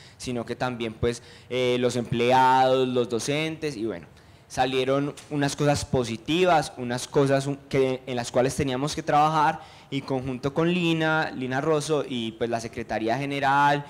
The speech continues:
y otras dependencias de la universidad, pues, evaluamos todo el tema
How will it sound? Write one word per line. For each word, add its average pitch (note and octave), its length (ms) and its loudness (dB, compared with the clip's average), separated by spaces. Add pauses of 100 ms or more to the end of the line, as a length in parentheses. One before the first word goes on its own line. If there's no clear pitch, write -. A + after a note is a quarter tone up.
(180)
y B2+ 100 -4
otras C3+ 200 -2
dependencias B2+ 540 -6
de D3 80 -2
la C#3+ 100 2
universidad, D3 720 -2
pues, A#2 160 -8
evaluamos A2+ 640 -4
todo D3 180 -2
el D#3 120 -4
tema D3 380 -6